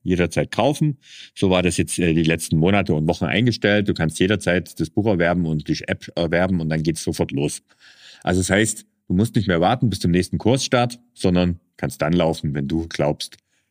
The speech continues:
dass du loslaufen willst. So lief das eben ein paar Wochen und dann kam mal wieder die Community ins Spiel, wie es so oft bei uns im Ausdauerblock ist. Ähm,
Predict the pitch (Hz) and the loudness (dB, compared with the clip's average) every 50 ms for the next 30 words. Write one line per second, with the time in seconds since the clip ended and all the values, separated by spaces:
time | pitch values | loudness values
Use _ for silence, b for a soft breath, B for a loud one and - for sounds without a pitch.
0 | _ _ _ - 85 - - 87 78 87 104 104 - 87 78 78 - 76 65 67 | _ _ _ -8 -6 -2 0 2 4 4 2 2 2 2 0 0 -2 -4 -4 -2
1 | 69 67 - - - _ _ _ _ _ B B B B B B B B B B | -4 -4 -6 -12 -20 _ _ _ _ _ B B B B B B B B B B
2 | - 101 113 143 160 - 143 120 131 127 123 123 117 107 98 101 92 82 80 101 | 0 4 4 4 4 2 2 2 4 4 4 4 2 2 2 2 0 2 2 0
3 | 135 - 190 185 165 123 104 92 92 98 117 123 - 117 110 110 110 107 101 95 | 2 2 2 2 2 2 2 2 2 2 2 2 2 2 2 4 4 2 4 2
4 | 107 101 110 104 104 101 98 98 98 - _ _ 104 92 - 95 92 95 101 117 | 2 4 4 4 4 2 2 0 -2 -6 _ _ -4 0 0 2 2 4 4 2
5 | 117 110 - - 98 90 87 82 - - - 87 87 87 92 92 82 87 95 90 | 2 0 2 2 2 2 2 -2 -4 -2 0 2 2 2 2 0 0 0 0 2
6 | - 95 85 98 123 127 - _ 85 78 78 78 - 78 73 64 73 80 - - | 2 2 2 2 2 0 -2 _ 0 0 0 0 0 -2 -2 0 -2 -2 -2 0
7 | 78 76 76 69 - 80 73 - - - 73 71 - - - _ b b b b | 0 0 0 -2 -2 -4 -6 -6 -6 -6 -6 -6 -6 -12 -14 _ b b b b
8 | b b b b b b b b b b b - 85 85 85 85 85 85 87 - | b b b b b b b b b b b -4 -2 0 0 0 0 -2 -2 -4